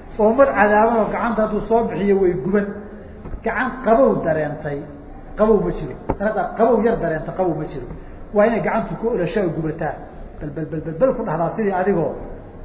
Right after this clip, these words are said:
wax kala ku hayo. Ood moodo bahallahan masaajid iyo fikiskee la yidhahdo inaad taabatay, inaad moodo isaa kuu olosho weeye qabowga runta ah. Meelaha qaarkood Siberia-na waxaa laigu sheegayay, haddii dhegtu qabow badan kaaga dhaco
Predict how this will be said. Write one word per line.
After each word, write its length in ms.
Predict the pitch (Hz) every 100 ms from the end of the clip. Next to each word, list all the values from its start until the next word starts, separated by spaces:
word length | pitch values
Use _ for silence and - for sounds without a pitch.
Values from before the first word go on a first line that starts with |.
| - -
wax 140 | 220 -
kala 200 | 180 180
ku 120 | 147
hayo. 260 | 135 135 131 - - - -
Ood 200 | 196 196
moodo 280 | 190 190 180
bahallahan 560 | 175 170 214 202 165 - -
masaajid 420 | - 180 226 226
iyo 120 | 185
fikiskee 480 | - 220 202 - 202
la 80 | 185
yidhahdo 260 | 160 160 196
inaad 220 | 196 160
taabatay, 520 | 151 151 156 - 165 160 - - - -
inaad 260 | - 220 226
moodo 220 | 185 185 196
isaa 300 | - 220 185
kuu 200 | 208 233
olosho 320 | 180 170 208
weeye 200 | 180 165
qabowga 320 | - 202 180
runta 240 | 165 160 160
ah. 140 | - - - - - - - - - - - - - - - -
Meelaha 280 | 165 208 196
qaarkood 300 | 170 - 190
Siberia-na 640 | - 175 160 196 180 185 -
waxaa 240 | 139 156
laigu 320 | 156 165 208
sheegayay, 520 | - 202 170 135 123 - - - - - -
haddii 300 | 151 170 202
dhegtu 360 | 202 220 - 185
qabow 280 | 180 202 196 160
badan 220 | 165 156
kaaga 300 | 156 170 214
dhaco 280 | 165 135